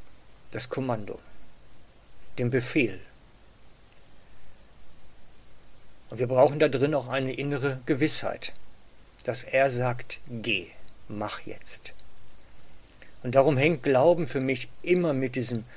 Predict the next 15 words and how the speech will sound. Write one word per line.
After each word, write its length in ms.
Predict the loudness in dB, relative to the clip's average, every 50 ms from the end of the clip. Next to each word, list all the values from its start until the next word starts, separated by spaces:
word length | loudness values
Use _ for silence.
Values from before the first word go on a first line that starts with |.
| -16 -16 -14 -8
Schauen 680 | -4 -2 0 2 4 4 6 4 4 2 -2 -4 -6
und 320 | -6 -8 -8 -8 -8 -2 0
Hören 600 | 2 2 4 4 2 2 0 -2 0 -2 -2 -4
und 300 | -6 -6 -6 -6 -10 -8
Impulse 500 | -6 -6 -6 -2 -2 0 0 0 -2 -4
von 200 | -6 -6 -6 -2
Gott 200 | 2 2 0 2
aufnehmen 500 | 2 0 0 0 -2 -2 -4 -2 -2 -2
zusammen. 540 | -4 -4 -4 -2 0 0 0 0 -2 -8 -8 -10 -12 -10 -8 -6 -4 -4 -6 -6 -8 -8 -6
Und 100 | -2 -2
wir 60 | 0
brauchen 420 | 4 6 4 6 4 0 -4 2 4
da 240 | 6 6 6 6 2
drin 260 | 0 -4 -2 -2 -2
Sicherheit. 640 | -2 -2 -2 -4 -4 -6 -8 -12 -14 -14 -14 -16